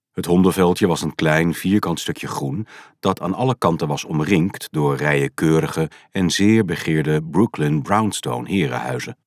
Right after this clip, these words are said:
Aan één zijde stonden picknicktafels en daarnaast was een apart omheind terrein voor grotere honden.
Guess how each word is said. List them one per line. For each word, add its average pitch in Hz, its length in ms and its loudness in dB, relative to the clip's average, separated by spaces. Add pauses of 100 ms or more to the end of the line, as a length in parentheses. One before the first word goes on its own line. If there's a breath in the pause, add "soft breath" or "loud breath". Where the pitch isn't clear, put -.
(960)
Aan 71 180 -2
één 76 240 0
zijde 73 480 0
stonden 73 480 -2
picknicktafels - 840 -6 (300 soft breath)
en 92 180 0
daarnaast 78 600 0
was 78 180 -4
een 76 180 -2
apart 87 440 -2
omheind 71 560 -2
terrein 65 400 -4
voor 73 240 -6
grotere 73 460 -2
honden. 73 380 0